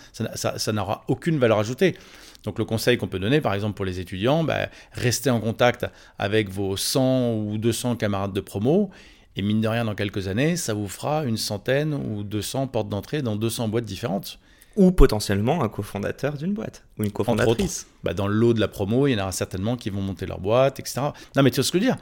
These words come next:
Speaker 2: Clairement.
Speaker 1: Et il y en a qui vont devenir journalistes, et il y en a qui vont devenir, euh, entrepreneurs dans tel ou de-, domaine d'activité, et cetera. Mais n'empêche que si tu restes en contact avec tous tes camarades de promo, bah, du jour au lendemain, ça te fait une porte d'entrée dans plus d'une centaine de sociétés.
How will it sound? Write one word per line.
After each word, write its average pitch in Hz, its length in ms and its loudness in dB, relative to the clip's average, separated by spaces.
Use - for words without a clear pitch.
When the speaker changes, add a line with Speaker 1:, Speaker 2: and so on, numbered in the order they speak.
Speaker 2:
Clairement. 165 360 4
Speaker 1:
Et 110 80 2
il 104 60 2
y 107 40 2
en 101 60 2
a 104 80 0
qui - 140 -8
vont 101 120 -4
devenir 95 300 -4
journalistes, 101 640 -4
et 120 40 -2
il 110 40 0
y - 20 -2
en 107 40 0
a 107 80 0
qui 110 140 -10
vont 104 100 -6
devenir, 104 340 -6
euh, 101 460 -4
entrepreneurs 107 520 -4
dans 95 140 -4
tel 101 180 -4
ou 101 120 -6
de-, 110 360 -2
domaine 104 260 -4
d'activité, 101 420 -8
et 104 60 -4
cetera. 156 260 -4
Mais - 80 -4
n'empêche 131 360 2
que 107 80 -2
si - 160 -4
tu - 120 -6
restes 135 200 -2
en 123 60 -2
contact 113 340 -2
avec 95 100 -4
tous - 120 -10
tes 123 120 -6
camarades 107 320 -2
de 98 80 -4
promo, 143 420 0
bah, 95 80 -2
du 95 120 -6
jour 107 220 -2
au 107 40 0
lendemain, 110 360 0
ça 185 160 -4
te - 80 -8
fait 131 260 0
une 113 200 -2
porte 107 160 -2
d'entrée 101 320 -4
dans 113 120 -4
plus 107 200 -10
d'une 104 160 -4
centaine 117 360 -6
de 110 80 -4
sociétés. 101 460 -6